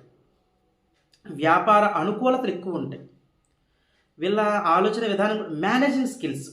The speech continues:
అడ్మినిస్ట్రేషన్ స్కిల్స్, ఇవన్నీ చాలా ఎక్కువ ఉంటాయి వీళ్ళకి. మిథున, కన్యా రాశుల్లో దశమాధిపతి ఉన్న వాళ్ళకి, వాళ్ళకి మేనేజ్‌మెంట్ స్కిల్స్ ఉంటాయి, అడ్మినిస్ట్రేషన్ స్కిల్స్ ఉంటాయి.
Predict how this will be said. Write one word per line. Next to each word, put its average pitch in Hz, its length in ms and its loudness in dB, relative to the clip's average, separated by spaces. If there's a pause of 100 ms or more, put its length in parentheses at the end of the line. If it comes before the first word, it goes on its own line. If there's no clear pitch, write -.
(360)
అడ్మినిస్ట్రేషన్ 226 760 0
స్కిల్స్, 147 360 -6
ఇవన్నీ 175 420 -10
చాలా 233 240 -2
ఎక్కువ 254 240 -4
ఉంటాయి 131 200 -4
వీళ్ళకి. 117 260 -10 (1200)
మిథున, 160 280 0
కన్యా 180 280 -2
రాశుల్లో 160 680 -2
దశమాధిపతి 143 460 -6
ఉన్న 135 180 -4
వాళ్ళకి, 131 720 -8 (800)
వాళ్ళకి 147 500 -8 (400)
మేనేజ్‌మెంట్ 175 840 -4
స్కిల్స్ 175 380 -6
ఉంటాయి, 170 380 -4
అడ్మినిస్ట్రేషన్ 208 600 -2
స్కిల్స్ 160 320 -6
ఉంటాయి. 139 480 -10